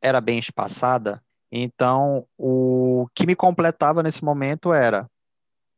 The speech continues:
desenhar. E eu passei por muitos anos desenhando. Eu lembro que eu comprava, chegou ao ponto de eu comprar, é, aquelas revistinhas que te ensinava a desenhar pra eu aperfeiçoar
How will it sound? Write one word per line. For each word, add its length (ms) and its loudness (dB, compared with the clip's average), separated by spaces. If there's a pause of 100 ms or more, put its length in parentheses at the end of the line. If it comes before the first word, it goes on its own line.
(180)
desenhar. 500 0 (560)
E 80 -2
eu 100 4
passei 320 0
por 200 -4
muitos 680 -4
anos 300 -2
desenhando. 760 -2
Eu 100 0
lembro 260 -4
que 140 -8
eu 220 -4
comprava, 760 -2
chegou 320 -2
ao 80 2
ponto 320 -4
de 100 -2
eu 80 0
comprar, 640 -2 (520)
é, 380 2
aquelas 360 0
revistinhas 640 -4
que 240 -8
te 280 -8
ensinava 560 -4
a 20 -6
desenhar 580 -2
pra 120 0
eu 100 4
aperfeiçoar 920 -2